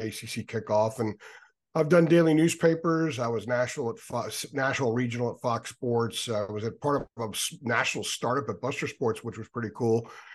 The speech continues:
And this job, I'm starting my tenth year, first of August. So I'm really excited. It's the only time I've ever actually covered one school. I covered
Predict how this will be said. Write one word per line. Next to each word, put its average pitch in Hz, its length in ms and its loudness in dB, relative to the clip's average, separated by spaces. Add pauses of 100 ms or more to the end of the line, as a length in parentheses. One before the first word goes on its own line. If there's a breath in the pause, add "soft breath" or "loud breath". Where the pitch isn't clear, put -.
(300 loud breath)
And 165 500 6
this 208 220 6
job, 165 320 6
I'm 156 520 0
starting 160 360 -2
my 151 80 -2
tenth 147 340 -6
year, 156 380 -8
first 143 240 0
of 123 100 -2
August. 131 400 0
So 123 140 0
I'm 120 120 0
really 131 220 -2
excited. 127 520 -2
It's - 180 -10
the 135 60 -4
only 147 180 4
time 135 260 0
I've 117 100 0
ever 123 280 -2
actually 117 260 -6
covered 117 340 -2
one 117 240 0
school. 113 460 -4
I - 140 -12
covered 110 340 -2